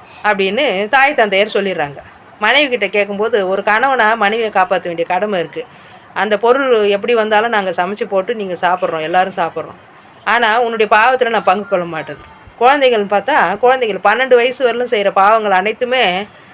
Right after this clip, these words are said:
ஆ, தகப்பனை தான் சேருமா. அதனால குழந்தைங்க கிட்ட கேட்கவே முடியல. இப்போ என்ன ஒரு எடுத்துக்காட்டு சொன்னா, ஒரு குடும்ப தலைவன் பாவம் செய்தான்னா அந்த பாவம் ஹண்ட்ரட் பர்சன்ட் குடும்ப தலைவனையும் போய் சேரும்.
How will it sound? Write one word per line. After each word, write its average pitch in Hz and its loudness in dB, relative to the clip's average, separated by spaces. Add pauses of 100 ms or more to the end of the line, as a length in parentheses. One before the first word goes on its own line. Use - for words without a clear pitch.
(420)
ஆ, 196 2 (220)
தகப்பனை 262 2
தான் 220 2
சேருமா. 185 -2 (140)
அதனால 254 4
குழந்தைங்க 262 4
கிட்ட 214 0
கேட்கவே 214 2
முடியல. 160 -10 (760)
இப்போ 214 -2
என்ன 262 0
ஒரு 226 2
எடுத்துக்காட்டு 202 0
சொன்னா, 185 -6 (500)
ஒரு 208 0
குடும்ப 277 2
தலைவன் 220 2 (380)
பாவம் 233 2
செய்தான்னா 190 0
அந்த 196 0
பாவம் 202 4
ஹண்ட்ரட் 202 0
பர்சன்ட் 226 -2
குடும்ப 202 -4
தலைவனையும் 202 0
போய் 190 -4
சேரும். 160 -6